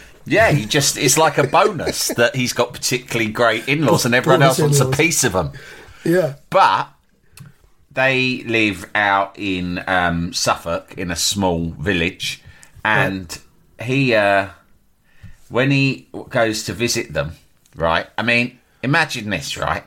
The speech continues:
Speaker 1: My brother's a commercials director, right, from that London.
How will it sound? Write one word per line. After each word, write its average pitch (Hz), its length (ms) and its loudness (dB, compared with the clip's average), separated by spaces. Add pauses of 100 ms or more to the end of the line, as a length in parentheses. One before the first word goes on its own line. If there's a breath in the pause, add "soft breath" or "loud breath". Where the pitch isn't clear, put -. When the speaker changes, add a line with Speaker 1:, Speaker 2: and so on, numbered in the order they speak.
(220)
Speaker 1:
My 139 160 0
brother's 98 420 -2
a - 40 -14
commercials 92 640 -2
director, 76 720 -2 (140)
right, 82 360 -2
from 90 220 -8
that 87 240 -2
London. 80 580 -4